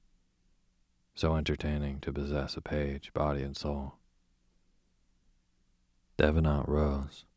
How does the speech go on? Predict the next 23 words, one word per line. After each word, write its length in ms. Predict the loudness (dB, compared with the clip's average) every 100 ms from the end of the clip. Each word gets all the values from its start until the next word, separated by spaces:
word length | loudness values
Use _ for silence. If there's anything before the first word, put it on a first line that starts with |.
| _ _ _
and 200 | -2 0
took 260 | 0 0 0
one 160 | 2
of 100 | 2
the 100 | 0
boy's 400 | 2 2 2 -2
hands 360 | -4 -2 -2 -4
in 100 | -4
his. 460 | -4 -4 -8 -14 -20 _ _ _ _ _ _ _ _ _ _ _ _ _ _ _ _ _ _ _ _ _ -4
"I 20 |
suppose 480 | 2 6 6 6 2
you 120 | 2
will 120 | 0
explain 680 | -4 -4 2 4 4 0 -6 -8
some 280 | -2 0 2
time 280 | 2 2 0
or 60 |
another," 500 | -2 0 0 -2 -4 -10 -8
he 80 | -4
said. 360 | -2 -2 -6 -12 _ _ _
"For 340 | -8 0 2 2
the 80 | 2
present, 480 | 4 4 2 -4